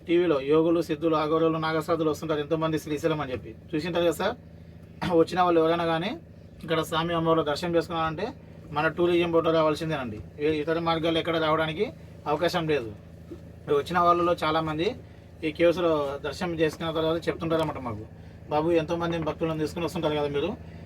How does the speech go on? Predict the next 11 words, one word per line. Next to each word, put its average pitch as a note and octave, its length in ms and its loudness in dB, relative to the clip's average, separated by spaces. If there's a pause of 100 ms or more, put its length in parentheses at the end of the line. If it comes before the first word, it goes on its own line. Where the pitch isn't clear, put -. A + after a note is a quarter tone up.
(140)
కేవ్స్‌లోకి E3+ 420 2
వెళ్ళేటప్పుడు E3 380 0
అందరూ D#3+ 180 -2
మనస్ఫూర్తిగా D#3+ 640 -2
ఓం D#3+ 160 0
నమః E3 160 -2
శివాయ D#3+ 320 -4 (200)
పంచాక్షరి D#3+ 400 -2
మంత్రం D#3 500 -6
జపించమని" D#3+ 560 -2
చెప్తుంటారు. C#3+ 380 -4